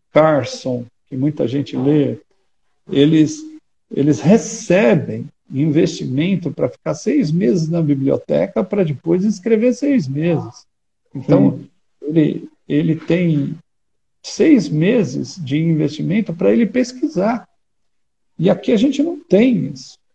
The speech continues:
Speaker 1: A gente não tem um, um, um instituto de fomento pra pessoa falar, "Vou chamar um grupo aqui, a gente vai pensar sobre uma coisa e vamos escrever."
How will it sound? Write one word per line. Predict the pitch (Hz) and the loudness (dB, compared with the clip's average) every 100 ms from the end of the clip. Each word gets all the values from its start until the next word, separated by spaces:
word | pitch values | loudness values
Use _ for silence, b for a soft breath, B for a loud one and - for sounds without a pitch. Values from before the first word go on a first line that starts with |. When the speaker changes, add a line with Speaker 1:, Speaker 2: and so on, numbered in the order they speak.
| _ _ 170 | _ _ -8
Speaker 1:
A | |
gente | 135 165 170 | -6 -6 -4
não | 254 254 | -2 -2
tem | - 214 262 190 | 0 2 2 2
um, | 156 - | 0 -4
um, | - 143 156 143 143 | -4 -2 -4 -2 0
um | |
instituto | 151 - 170 - 190 208 165 | -2 -2 -8 -2 0 0 -6
de | 135 131 | -6 -6
fomento | 170 156 139 160 190 - 214 | -2 -2 0 0 -2 -2 -4
pra | 208 196 | -2 -4
pessoa | 190 175 - 180 | -2 -4 -4 -4
falar, | - 156 | 0 0
"Vou | 131 160 | 0 -2
chamar | 170 151 | 0 0
um | 143 | 0
grupo | 127 147 143 | 0 0 -2
aqui, | - 170 | -6 -4
a | 165 | -4
gente | 170 165 | -4 -4
vai | 170 | -6
pensar | 170 170 - 160 | -4 -6 -6 -8
sobre | - 156 139 | -8 -6 -4
uma | 135 | -4
coisa | - 165 156 | -4 -2 0
e | |
vamos | 160 165 170 | 0 0 -2
escrever." | 170 202 135 139 | -2 -4 -2 -4